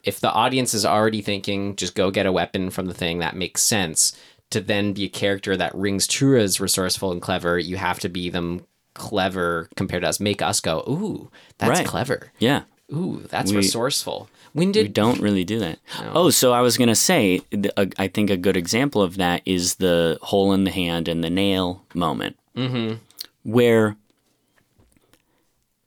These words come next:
Speaker 2: I, I thought you saw it kind of coming. She's, she's dangling.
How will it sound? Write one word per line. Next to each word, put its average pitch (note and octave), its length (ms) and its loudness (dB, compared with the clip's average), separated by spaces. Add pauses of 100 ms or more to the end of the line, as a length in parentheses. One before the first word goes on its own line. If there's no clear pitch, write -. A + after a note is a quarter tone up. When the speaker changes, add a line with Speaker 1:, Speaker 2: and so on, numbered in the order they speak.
(760)
Speaker 2:
I, E3+ 420 4 (140)
I D3+ 340 4
thought D#2+ 580 0 (600)
you C#3 220 4
saw A#2 400 4
it A2+ 140 0
kind F#2 240 0
of F2 120 -6
coming. E2 320 -2
She's, - 340 -2
she's F2 280 -4
dangling. G#2+ 760 2